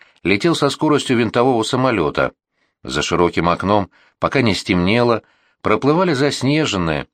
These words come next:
но уже с весенними проплешинами поля и леса. Когда стемнело, включили свет, и мы, отложив книги,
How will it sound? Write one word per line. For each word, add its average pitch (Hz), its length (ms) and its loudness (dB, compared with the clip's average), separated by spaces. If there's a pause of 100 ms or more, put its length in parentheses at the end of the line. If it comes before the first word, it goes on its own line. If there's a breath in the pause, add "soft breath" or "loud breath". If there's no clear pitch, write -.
(220)
но 95 140 2
уже 151 180 2
с - 100 -4
весенними 131 520 0
проплешинами 104 760 0
поля 110 380 2
и 117 140 -2
леса. 101 460 0 (580)
Когда 80 280 0
стемнело, 90 500 0
включили 76 460 -2
свет, 101 420 -2 (440 soft breath)
и 117 100 2
мы, 180 140 0
отложив 143 420 0
книги, 160 440 0